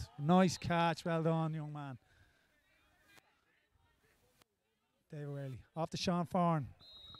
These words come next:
There we go. You look better. Quick ball off. Huey's away.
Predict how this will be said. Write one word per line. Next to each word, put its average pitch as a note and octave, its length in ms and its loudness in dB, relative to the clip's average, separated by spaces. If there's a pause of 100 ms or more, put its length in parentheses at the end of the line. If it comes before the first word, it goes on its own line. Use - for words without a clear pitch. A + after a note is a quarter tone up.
(460)
There C#3+ 140 -8
we B2+ 140 -6
go. D3+ 200 -8 (840)
You C4+ 160 2
look F#4+ 180 0
better. F3+ 440 6 (2500)
Quick F#3 220 -12
ball E3+ 240 0
off. C#3+ 240 0
Huey's F3+ 280 -2
away. D3 420 0